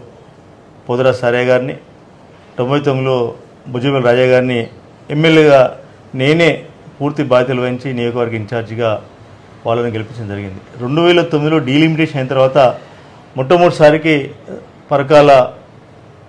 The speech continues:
భూపాలపల్లి నియోజకవర్గాలు ఏర్పడి పరకాల జనరల్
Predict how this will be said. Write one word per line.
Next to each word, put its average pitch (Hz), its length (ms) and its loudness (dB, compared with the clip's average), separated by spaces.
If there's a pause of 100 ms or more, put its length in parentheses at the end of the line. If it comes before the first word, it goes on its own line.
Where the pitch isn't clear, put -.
(1400)
భూపాలపల్లి 151 480 4
నియోజకవర్గాలు 135 480 0
ఏర్పడి 151 240 -2
పరకాల 139 400 2
జనరల్ 127 640 2